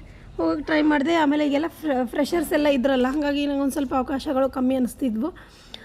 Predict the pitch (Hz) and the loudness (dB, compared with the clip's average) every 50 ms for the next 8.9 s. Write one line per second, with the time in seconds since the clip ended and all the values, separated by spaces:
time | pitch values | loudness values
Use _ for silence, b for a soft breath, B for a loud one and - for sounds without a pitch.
0 | B B - 302 294 302 294 277 262 254 285 311 - 320 285 269 277 277 262 247 | B B 2 2 4 4 4 4 4 2 2 0 0 0 2 2 2 2 2 2
1 | 247 269 262 277 302 285 262 247 240 - - - 311 269 262 247 247 - - 277 | 0 0 0 0 0 0 0 0 0 -2 -2 -2 -2 0 0 0 -2 -2 -2 0
2 | 247 240 240 226 208 - - - - - - B B B B B B B 359 302 | 2 4 2 2 0 -2 -6 -12 -20 -20 -20 B B B B B B B -2 0
3 | 320 311 311 311 330 330 330 330 311 285 277 294 294 - 330 320 277 349 311 285 | 2 4 4 4 4 4 2 2 0 0 -2 -4 -2 0 -2 0 0 -2 0 0
4 | 285 285 285 349 370 330 302 302 294 247 - - - 320 311 - - 269 262 285 | 2 2 2 2 0 0 0 0 -2 -4 -6 -8 -8 -6 -6 -4 0 2 2 2
5 | 294 277 262 262 269 254 262 247 - 320 254 247 285 294 339 302 277 240 - 277 | 2 2 2 2 4 2 0 0 -2 -4 -2 0 0 2 2 2 0 0 -2 -2
6 | 254 247 254 247 240 240 233 220 214 226 226 254 339 - - - - - 330 294 | 0 0 2 2 2 2 0 0 0 0 0 0 -2 -4 -6 -12 -4 0 2 4
7 | 302 262 247 240 240 262 254 254 247 - 277 220 - - 254 240 254 240 269 262 | 4 4 2 0 0 0 -2 -2 -2 -4 -6 -6 -4 -2 0 0 0 2 2 0
8 | 247 226 220 226 247 285 - - - 302 262 269 226 247 233 214 240 | 0 0 -2 -2 -4 -4 -6 -4 -2 0 0 2 2 0 0 0 -2